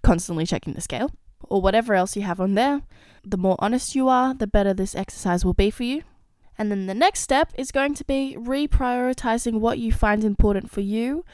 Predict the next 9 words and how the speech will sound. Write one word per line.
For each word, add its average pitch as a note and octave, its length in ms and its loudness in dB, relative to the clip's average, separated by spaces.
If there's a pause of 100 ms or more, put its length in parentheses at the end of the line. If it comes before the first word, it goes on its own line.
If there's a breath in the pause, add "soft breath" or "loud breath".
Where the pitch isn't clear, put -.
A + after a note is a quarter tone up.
(240 soft breath)
your G3 120 2
mental G3 260 2
health, B3+ 320 0
your D3+ 100 -4
physical C4+ 340 -2
health, C#4 280 2 (140)
and G#3+ 160 0
your G3 100 4
well-being. F3+ 400 -2